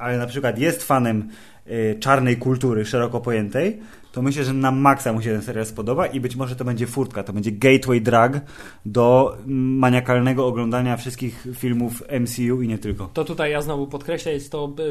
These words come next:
Speaker 2: e, s-, pierwszy serial Netflixowy, w którym występuje pan Method Man, dzięki czemu ma od razu u mnie p-, plus pięć do, do oceny. E, w związku z tym, e, polecamy.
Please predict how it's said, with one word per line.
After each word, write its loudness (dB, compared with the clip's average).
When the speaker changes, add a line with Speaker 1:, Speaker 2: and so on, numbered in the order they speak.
Speaker 2:
e, -8
s-, -8
pierwszy -4
serial -2
Netflixowy, -6
w -16
którym -4
występuje -4
pan -6
Method -4
Man, -2
dzięki -6
czemu -4
ma 0
od -2
razu 4
u 0
mnie 0
p-, 0
plus 0
pięć -2
do, 0
do 4
oceny. 0
E, -6
w -8
związku -6
z -8
tym, 0
e, -6
polecamy. 4